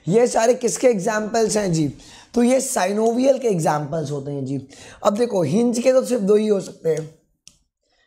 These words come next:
हिंज के दो ही हो सकते हैं, एक हो सकता है एल्बो जॉइंट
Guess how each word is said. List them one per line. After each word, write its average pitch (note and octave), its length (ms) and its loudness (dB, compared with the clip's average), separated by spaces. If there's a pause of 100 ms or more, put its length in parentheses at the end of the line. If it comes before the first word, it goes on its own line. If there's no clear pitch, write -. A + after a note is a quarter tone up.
(380)
हिंज A3 280 2
के A#3+ 140 4
दो G#3+ 180 4
ही A#3+ 100 0
हो A#3 80 4
सकते - 300 -8
हैं, G3+ 60 -6
एक G#3 160 0
हो A3 80 0
सकता G3+ 220 -4
है A#3+ 80 -8
एल्बो F3+ 320 2
जॉइंट A#3 360 -2